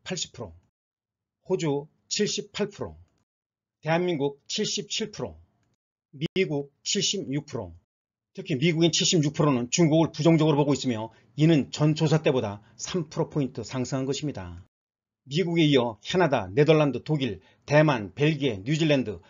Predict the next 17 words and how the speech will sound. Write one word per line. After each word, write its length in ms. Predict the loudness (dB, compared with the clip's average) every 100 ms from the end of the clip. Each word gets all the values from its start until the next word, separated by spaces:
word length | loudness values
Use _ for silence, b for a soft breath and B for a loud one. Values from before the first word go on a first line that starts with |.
| b b
프랑스, 520 | -2 0 0 -4 -2
영국, 400 | 0 0 -2 -6
이탈리아, 380 | -8 -4 -2 -2
스페인에서도 840 | -6 0 2 2 -2 -6 -8 -10 b b b
중국을 360 | -2 0 0 -2
부정적으로 380 | -2 0 -2
보는 180 | 0 -2
사람이 260 | -2 -8 -6
오십 300 | -4 -6 -8
프로를 260 | -10 -8
넘었습니다. 640 | -8 -10 -8 -10 -10 -14 -18 -20 _ _ _ _ _
답한 320 | -10 -4 -2
국가 200 | 0 2
중 240 | 2 0 -6 -8
싱가포르 520 | -2 2 2 2 -2
육십사 460 | 0 0 0 0 -2
프로, 280 | -6 -16